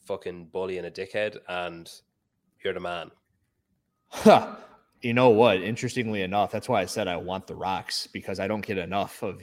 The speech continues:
Speaker 2: the "You're a dickheads."
Speaker 1: Really?
Speaker 2: I, no. Uh, I would say ninety-five percent of them are praising.
Speaker 1: Wow.
Speaker 2: On, on either. Uh, Instagram would probably be more like seventy-five percent,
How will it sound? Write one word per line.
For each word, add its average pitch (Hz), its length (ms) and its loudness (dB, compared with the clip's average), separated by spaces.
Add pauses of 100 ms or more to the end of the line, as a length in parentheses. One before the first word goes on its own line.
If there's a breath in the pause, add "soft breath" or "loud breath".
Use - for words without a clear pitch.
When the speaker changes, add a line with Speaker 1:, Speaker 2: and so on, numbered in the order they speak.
Speaker 2:
the 98 100 -4
"You're 92 200 -2
a 87 40 -4
dickheads." 90 640 -6 (400 soft breath)
Speaker 1:
Really? 139 400 -6
Speaker 2:
I, 117 600 0
no. 98 520 -2 (380)
Uh, 90 460 -4
I 101 140 -2
would 110 180 0
say 87 420 -2
ninety-five 98 720 -4
percent 98 320 -8
of 92 120 -10
them 87 200 -8
are 82 380 -10
praising. 92 480 -6 (500)
Speaker 1:
Wow. 95 360 -10 (280)
Speaker 2:
On, 104 140 0
on 98 200 -4
either. 90 560 -4
Uh, 131 220 8
Instagram 160 560 2
would 139 140 -2
probably 127 440 -2
be 104 180 -2
more 98 200 -2
like 90 300 -4 (680)
seventy-five 92 760 -6
percent, 85 420 -10